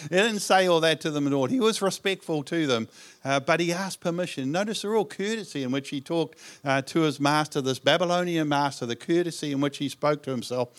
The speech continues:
But he also had this resolve. He also had this attitude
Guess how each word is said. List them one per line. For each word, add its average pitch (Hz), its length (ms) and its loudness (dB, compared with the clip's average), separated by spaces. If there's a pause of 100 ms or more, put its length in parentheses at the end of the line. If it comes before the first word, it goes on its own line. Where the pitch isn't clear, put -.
(280)
But 156 160 0
he 160 100 0
also 180 380 0
had 151 300 -6
this 156 200 -2
resolve. 151 680 2 (240)
He 127 100 2
also 180 340 4
had 160 280 -2
this 165 200 -4
attitude 151 640 -4